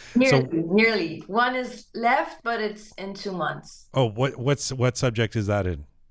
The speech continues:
Speaker 1: Uh, it's, uh, history.
Speaker 2: Oh, well,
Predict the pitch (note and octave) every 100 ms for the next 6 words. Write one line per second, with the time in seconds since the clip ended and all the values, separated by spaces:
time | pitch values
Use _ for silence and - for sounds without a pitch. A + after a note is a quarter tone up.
0 | _ _ _ _ _ D4 C#4+ - - -
1 | - G3+ A3 B3 - D#3+ - _ _ -
2 | C#3 - - _ F3 G#3 F#3